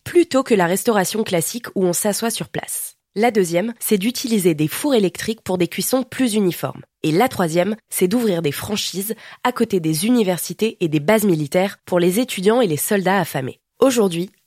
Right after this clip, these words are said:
un Américain sur huit mange de la pizza tous les jours. Et soixante-seize pour cent de ces pizzas sont livrées ou emportées. Ce modèle s'est exporté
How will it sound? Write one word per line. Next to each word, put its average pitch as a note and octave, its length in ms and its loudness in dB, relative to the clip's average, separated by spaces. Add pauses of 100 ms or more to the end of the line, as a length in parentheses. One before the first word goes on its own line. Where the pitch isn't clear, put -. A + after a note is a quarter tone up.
(120)
un C#4 240 4
Américain G#3+ 580 2
sur F3 220 -4
huit F3 460 -4 (240)
mange A#3 260 4
de G3+ 100 4
la F#3 120 4
pizza F#3 400 -2 (180)
tous D#4+ 160 0
les G#3 160 4
jours. - 300 -8 (200)
Et F3+ 80 2
soixante-seize C4 760 0
pour E3 180 -8
cent F3 160 -2
de D#3 100 2
ces G#3+ 160 0
pizzas D#3+ 440 -2
sont - 240 0
livrées G3 380 0 (140)
ou G#3+ 120 2
emportées. F3+ 460 -2 (240)
Ce - 160 2
modèle F#3+ 320 4
s'est D#3+ 200 -4
exporté D3+ 460 -4